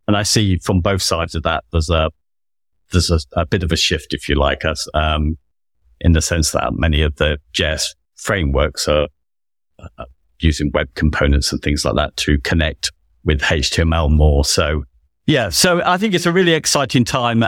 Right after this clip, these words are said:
and I, but that's, that's basically the upshot of what we wanted to talk about here, is that this show will be led by us not trying to give an opinion, but really trying to, as best as we can, represent to ourselves what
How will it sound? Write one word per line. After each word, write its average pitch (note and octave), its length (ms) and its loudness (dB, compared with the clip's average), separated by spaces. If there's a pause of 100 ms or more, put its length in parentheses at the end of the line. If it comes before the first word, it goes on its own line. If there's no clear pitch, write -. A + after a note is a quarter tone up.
and B2 300 0
I, C3 160 2
but C3 160 0
that's, D3+ 240 0 (140)
that's C#3 240 -2
basically G2 520 -2
the E2 120 0
upshot - 340 -2
of F2+ 100 -2
what G2+ 160 0
we E2+ 80 -2
wanted F2 300 0
to E2 80 2
talk - 240 -4
about - 200 -4
here, F2+ 240 0
is F2+ 140 -2
that - 160 -2
this G2+ 140 0
show F#2+ 400 0 (340)
will G2+ 120 2
be G2+ 120 0
led G2+ 380 0
by G2 380 0 (440)
us B2+ 220 0
not B2+ 240 2
trying A2 260 0
to G2 240 0
give G#2 220 -2
an G2 80 2
opinion, F#2 520 2
but F2+ 260 0
really G2+ 640 0 (500)
trying C3+ 380 0
to, G2 220 2
as G2 100 -2
best - 260 -4
as F2+ 140 -2
we F2 100 -4
can, F#2 360 -2
represent F2+ 640 0 (600)
to A#2 200 0
ourselves F2 680 -2 (140)
what F#2+ 220 -2